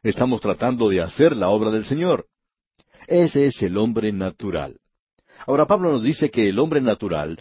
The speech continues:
no percibe las cosas que son del Espíritu de Dios, porque para él son locura y no las puede entender. Así es el hombre natural.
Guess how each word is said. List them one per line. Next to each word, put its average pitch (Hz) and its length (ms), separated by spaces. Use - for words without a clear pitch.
no 120 340
percibe 139 580
las 104 200
cosas 120 460
que 98 140
son 117 260
del 101 180
Espíritu 120 540
de 87 120
Dios, 101 400
porque 135 300
para 107 260
él 127 140
son 120 260
locura 104 500
y 120 140
no 123 160
las 139 220
puede 156 340
entender. 90 540
Así 143 420
es 120 160
el 98 100
hombre 107 220
natural. 85 520